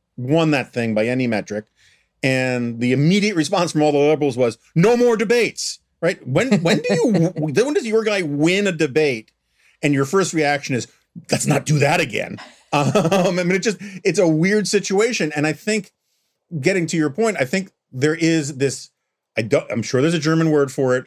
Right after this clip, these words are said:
There's this negative enthusiasm, this angst that is at work here. And so the, if you're looking for enthusiasm numbers, the idea that you would look to boat parades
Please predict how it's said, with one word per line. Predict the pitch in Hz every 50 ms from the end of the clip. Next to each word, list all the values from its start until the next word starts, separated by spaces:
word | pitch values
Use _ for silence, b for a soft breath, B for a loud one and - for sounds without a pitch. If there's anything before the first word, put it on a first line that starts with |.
| _ _ -
There's | 123 127 110
this | 117 127 110 123
negative | 127 131 139 165 160 175 165 160 143
enthusiasm, | 143 139 131 156 147 147 139 135 120 107 98 92 85 - 95 87 87 95
this | 110 117 110 - _ -
angst | 131 127 135 143 131 110 101 - - - - _ _ _ _ _ _ _ _ -
that | 117 120 123 117 113
is | 127 113 113 107 107 - -
at | 131 120 - -
work | 123 156 196 208 196 -
here. | - - 147 120 107 101 92 90 92 _ _ _ _ _ _ _ _ _ -
And | 139 131 131 -
so | - 165 151 147 139 135 131 127 131 - - _ _ _ _ _
the, | - 131 127 135 131 127 123 117 120 120 - _ _ _ _ _ _ _ _ _ _ _ _ 139 139 135 127 123 165 _ _ _ _ -
if | 139 123 135
you're | 160 214 240 220
looking | 208 220 202 226 190
for | - 170 143
enthusiasm | 131 120 113 - 196 220 190 175 156 135 117 113 104 110 107 104
numbers, | 101 101 101 98 92 95 95 92 95 - - _ _ _ _ _ _ _ _ _ _ _ _ _ _ _ _ -
the | 117 113 156 156
idea | 131 139 131 180 214
that | 208 196 170
you | 147 139
would | 139 120
look | 131 165 180 170 -
to | - 151
boat | 127 117 98 131 143 196 190 -
parades | - - 147 120 113 104 95 85 80 76 80 - 98 104 - - -